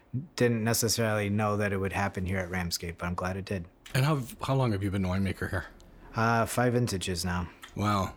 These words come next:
Speaker 1: Time flies.
Speaker 2: Yeah, it sure does. How many vintages overall do you have under your belt?
Speaker 1: Uh, good question. Uh, uh,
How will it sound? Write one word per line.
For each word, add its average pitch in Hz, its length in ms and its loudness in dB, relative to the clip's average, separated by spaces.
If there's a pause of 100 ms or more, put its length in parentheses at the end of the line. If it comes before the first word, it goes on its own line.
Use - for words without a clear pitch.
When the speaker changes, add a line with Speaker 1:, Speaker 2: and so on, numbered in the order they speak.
(200)
Speaker 1:
Time 104 200 0
flies. 87 540 -2
Speaker 2:
Yeah, 101 240 2
it 87 100 -2
sure 110 220 0
does. 104 380 0 (440)
How 151 120 4
many 151 180 4
vintages 110 500 0
overall 104 500 2
do 82 100 -2
you 67 80 0
have 62 220 -4
under 67 180 -8
your 69 120 -8
belt? - 360 -10 (560)
Speaker 1:
Uh, 101 680 2
good 117 180 -4
question. 85 500 -2 (480)
Uh, 104 200 -2 (200)
uh, 104 120 -10